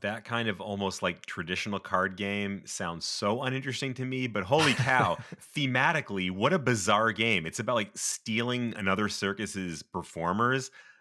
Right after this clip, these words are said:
Speaker 1: I mean, who thought of that? That's pretty cool.
Speaker 2: <laughs> Yeah, and the thing is, I don't think the theme will carry through in the production at all
Speaker 1: Yeah.
Speaker 2: because it's,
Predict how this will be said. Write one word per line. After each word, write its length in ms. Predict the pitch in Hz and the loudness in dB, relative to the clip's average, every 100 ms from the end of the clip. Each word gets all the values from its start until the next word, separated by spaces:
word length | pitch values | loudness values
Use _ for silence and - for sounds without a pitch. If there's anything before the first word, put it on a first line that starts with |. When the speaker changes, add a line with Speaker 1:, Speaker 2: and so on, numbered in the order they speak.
| _ | _
Speaker 1:
I 60 | 117 | 2
mean, 320 | 113 113 113 - - | 4 4 2 -2 0
who 120 | 262 | 2
thought 300 | 269 190 123 | 6 6 6
of 40 | 104 | 6
that? 320 | 104 82 - - | 4 2 0 0
That's 200 | 139 - | 0 0
pretty 240 | 135 104 | 0 0
cool. 180 | - 78 | 0 -4
Speaker 2:
<laughs> 720 | - 131 - 127 113 131 113 - _ - 117 - - - | -2 -4 -4 -4 -4 -6 -8 -12 _ -14 -10 -10 -12 6
Yeah, 140 | 143 131 | 10 12
and 140 | 135 | 10
the 180 | 131 139 | 8 8
thing 160 | 151 | 8
is, 160 | 139 123 | 6 6
I 100 | 120 | 6
don't 160 | 127 123 | 6 4
think 160 | 120 | 2
the 80 | 107 | 0
theme 220 | - 113 | -2 -2
will 100 | 107 | -2
carry 240 | - 110 101 | 0 0 2
through 220 | 104 101 | 0 0
in 80 | 95 | 0
the 60 | |
production 400 | 90 98 98 - | 2 4 4 2
at 80 | 95 | 2
all 200 | 92 95 | 6 6
Speaker 1:
Yeah. 140 | 85 82 | 6 4
Speaker 2:
because 200 | 82 98 | 2 0
it's, 220 | 101 - | -4 -6